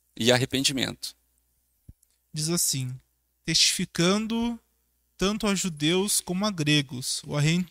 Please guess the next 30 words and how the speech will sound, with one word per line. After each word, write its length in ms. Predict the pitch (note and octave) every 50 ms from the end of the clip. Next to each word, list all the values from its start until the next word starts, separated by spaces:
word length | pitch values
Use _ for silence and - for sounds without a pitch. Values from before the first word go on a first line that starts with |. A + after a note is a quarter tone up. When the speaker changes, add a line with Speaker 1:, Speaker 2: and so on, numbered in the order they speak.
| _ -
Speaker 2:
o 140 | D#3+ D#3 D#3+
arrependimento 920 | D#3+ E3 E3+ - - A3+ B3 B3+ C#4 C4 G3 F3+ F3+ G3 G#3 G3+ - G#3
para 300 | - - F3+ F3+ F3+ F3+
com 240 | - - F3+ E3
Deus 500 | D3 C#3+ C#3+ D3+ D#3 E3 F3+ - - - - - - - - - _ _ _ _ _ _ _ _ _ _ _ _ _ _ -
e 180 | D#3+ F3 F#3
a 100 | F#3+ F#3 F3
fé 480 | - - - D#3+ D#3+ E3 F3 F#3 F3+ - - _ _ -
em 100 | - E3
nosso 320 | D#3+ D#3 D3+ E3 - - -
Senhor 400 | - - F3+ D#3+ D#3 D3 D3+ D3+
Jesus 400 | D3+ D#3+ D3+ C#3+ C#3+ E3 E3 -
Cristo." 640 | - - B2+ B2 B2+ C3+ - - - - B2 B2 - _ _ _ _ _ _ _ _ _ _ _ _ _ _ _ _ _ - -
Speaker 1:
Arrependimento 920 | G2+ F2+ - F2 - F#2 F#2 F2+ - F2 F2+ F#2+ G2+ A2 - - G2+ - - -
e 80 | - A2+
fé. 460 | - - - - - F#2+ F#2+ - - -
Então, 360 | - - - G2+ G2+ A2 B2+
essa, 280 | C3+ - - C3+ C3 - - G#2+ A2+
viu 140 | A#2 C3
como 180 | C3 - C#3 C3
tá 160 | - B2 A#2+
relacionado 600 | A#2 A#2 A2 G#2 - - G2+ G#2 A#2+ C3 B2 A2
as 160 | G#2 - -
três? 400 | - B2 B2+ A#2+ A2 - - - - - - - - - - - _
Então, 400 | - G#2+ - C#3 D#3 D#3 D2 G2+
o 60 | C3
comentário 500 | - - E3 F3 E3 C3+ - A#2+ A2+ G2+
da, 220 | F#2+ F2+ C#2+ G#1+ -
da 220 | - - F#2 E2+
lição, 440 | F2 F2 - - - A#2 A2 G2+ -